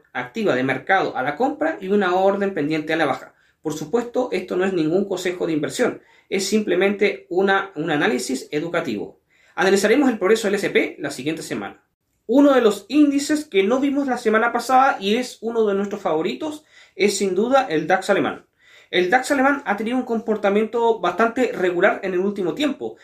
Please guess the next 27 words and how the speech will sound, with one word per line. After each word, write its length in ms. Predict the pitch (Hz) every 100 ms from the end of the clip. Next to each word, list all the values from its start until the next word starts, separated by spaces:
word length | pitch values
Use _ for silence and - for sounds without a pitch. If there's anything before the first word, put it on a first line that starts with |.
| - -
y 140 | 196
es 80 | 247
por 180 | 233 269
eso 240 | 269 269
que 120 | 226
lo 80 | 196
habíamos 280 | 196 233 220
dejado 460 | 185 214 226 240
un 240 | 220 175 -
poco 220 | 185 208
al 60 | 180
lado. 380 | 120 104 - _ _ -
Sin 220 | - 240 254
embargo, 440 | 233 262 277 277
tenemos 340 | 202 220 247
que 120 | - 208
hacer 200 | - 233
seguimiento 840 | - 208 196 202 269 269 277 269
de 120 | 190
las 120 | 185 185
posibilidades 880 | 185 170 185 175 160 175 269 285 -
que 140 | 202
nos 160 | 165 156
da 220 | 208 -
este 220 | 196 -
importante 560 | 202 170 156 190 196 151
índice, 560 | 247 254 185 - 101